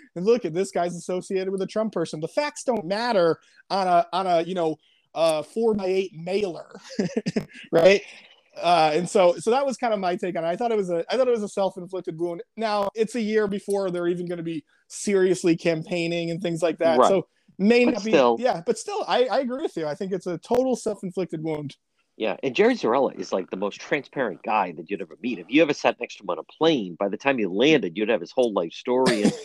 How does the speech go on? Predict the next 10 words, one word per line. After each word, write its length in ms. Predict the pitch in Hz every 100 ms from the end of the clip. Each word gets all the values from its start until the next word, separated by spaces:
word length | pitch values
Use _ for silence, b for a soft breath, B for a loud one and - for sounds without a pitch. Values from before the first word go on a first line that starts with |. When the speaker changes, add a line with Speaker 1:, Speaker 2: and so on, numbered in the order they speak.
| -
Speaker 1:
<laughs> 180 | -
Speaker 2:
there's 140 | 117 113
nothing 320 | 202 196 185
hidden 260 | - 180 170
there. 220 | 165 170 -
He 140 | - 311
brought 380 | 196 247 269
Bill 220 | - 190 202
Clinton 480 | - 208 226 160 135
to, 140 | 147